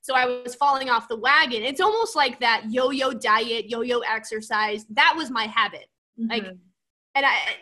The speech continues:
Speaker 1: and I think that people overlook that as being a habit. Like, we're, if we're constantly doing that,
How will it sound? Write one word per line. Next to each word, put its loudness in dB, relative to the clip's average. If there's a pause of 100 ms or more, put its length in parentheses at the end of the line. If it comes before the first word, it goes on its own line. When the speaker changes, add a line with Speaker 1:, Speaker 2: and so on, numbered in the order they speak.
(100)
Speaker 1:
and -6
I -2
think -8
that -8
people -6
overlook -4
that 0
as -2
being 0
a -4
habit. -6
Like, -4
we're, 0
if -2
we're -2
constantly -2
doing -6
that, 2